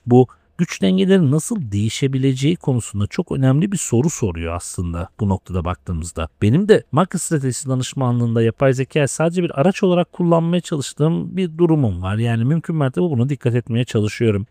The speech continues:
Üzerinde her şeyin merkezine koymadan güzel bir araç olarak değerlendirmeye çalışıyorum.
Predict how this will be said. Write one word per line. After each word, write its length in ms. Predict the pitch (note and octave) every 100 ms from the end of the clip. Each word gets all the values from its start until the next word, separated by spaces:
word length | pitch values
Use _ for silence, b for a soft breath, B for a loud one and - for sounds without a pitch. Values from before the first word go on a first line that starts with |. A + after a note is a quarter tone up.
| _ -
Üzerinde 520 | G#2+ A2+ A2+ A2+ A#2+ _ _
her 220 | B2 F3
şeyin 320 | - F#3 E3+
merkezine 580 | D#3+ D3 D3 D#3 D3 D#3
koymadan 760 | - C#3 F#3 F3 F#2+ F#2+ D#3 - _
güzel 300 | D3+ G3 C4
bir 80 | -
araç 320 | D3 D3+ F#3+ D#3+
olarak 380 | A2 A2+ -
değerlendirmeye 680 | D3+ C3+ C3+ C3+ C3 B2 B2
çalışıyorum. 600 | - A2 F#2+ - F2+ E2+